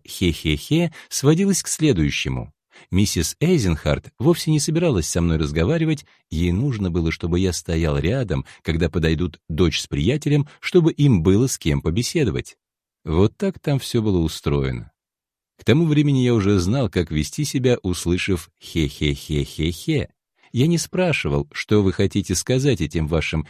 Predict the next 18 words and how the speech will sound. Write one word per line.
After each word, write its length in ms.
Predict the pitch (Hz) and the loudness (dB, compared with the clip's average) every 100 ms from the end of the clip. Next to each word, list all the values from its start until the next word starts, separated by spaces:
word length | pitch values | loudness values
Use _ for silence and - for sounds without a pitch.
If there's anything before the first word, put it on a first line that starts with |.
| - | -10
«хе-хе-хе-хе-хе», 1500 | - 98 85 - 87 82 104 87 - 101 104 - 139 78 - - - | 0 2 2 0 -2 0 0 0 2 2 2 0 0 -2 -8 -20 -2
понимая, 340 | 90 98 95 | 0 2 2
что 260 | 80 - 80 | 0 0 0
«хе-хе-хе» 960 | - 98 80 73 78 71 - 156 156 - - - | 0 0 0 0 -2 -2 0 2 2 -2 -6 -2
означает 640 | 85 101 - 127 117 - _ _ _ | 0 0 2 2 2 -2 _ _ _
«промах», 640 | 113 123 147 82 58 - - _ | 0 4 4 2 -2 -12 -20 _
и 80 | 90 | -4
что 280 | - - 98 | -4 -2 0
мне 300 | 95 120 160 | 2 2 2
лучше 380 | 147 131 - 127 | 0 -2 -2 -2
его 480 | 113 78 73 69 80 | 0 -2 -2 0 -2
исправить. 640 | - - 139 71 - - _ _ _ _ _ _ _ _ _ _ _ _ _ - | -2 -2 -2 -2 -8 -20 _ _ _ _ _ _ _ _ _ _ _ _ _ 2
Каждый 300 | 101 120 165 | 4 4 2
вечер 280 | 190 160 139 | 0 0 2
мы 120 | 135 | 2
облачались 540 | 104 104 - 113 101 | 4 2 2 0 -2
перед 260 | - 82 110 | 0 0 0
ужином 460 | 127 123 120 107 | 0 2 0 0